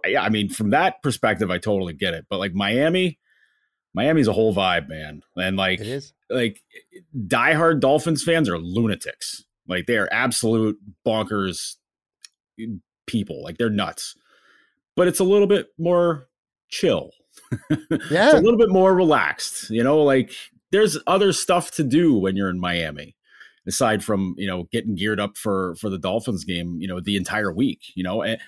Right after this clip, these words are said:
Speaker 1: and listen, that, that's the difference between this market and Miami. You know, in Buffalo, it's, especially now that the Bills are good, it's a full week gear up. Like,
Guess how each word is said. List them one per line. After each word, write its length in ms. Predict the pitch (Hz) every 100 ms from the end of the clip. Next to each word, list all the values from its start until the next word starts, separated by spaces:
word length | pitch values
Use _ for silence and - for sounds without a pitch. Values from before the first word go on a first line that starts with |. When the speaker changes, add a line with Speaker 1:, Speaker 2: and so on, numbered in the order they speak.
| -
Speaker 1:
and 240 | 214 196 - _ _ _
listen, 300 | 175 185 120
that, 120 | 95 -
that's 240 | 139 139
the 80 | 156
difference 360 | 120 139 151 131
between 340 | 135 127 117
this 200 | 107 113
market 440 | 113 117 113 113 - _ _ _ _ _ _
and 220 | 104 104 98
Miami. 540 | 98 110 120 87 -
You 100 | 90
know, 180 | 90 101
in 160 | 110 92
Buffalo, 500 | 127 - 131 110 107
it's, 420 | 107 104 - - -
especially 520 | 85 - - 120 139
now 160 | 120 127
that 80 | 104
the 80 | 92
Bills 260 | 127 104
are 60 | 85
good, 400 | 117 147 87 -
it's 140 | 120 143
a 80 | -
full 360 | - 156 131
week 280 | 123 110 -
gear 240 | 123 170
up. 200 | 107 - _ _ _ _ _ _
Like, 280 | 120 110 101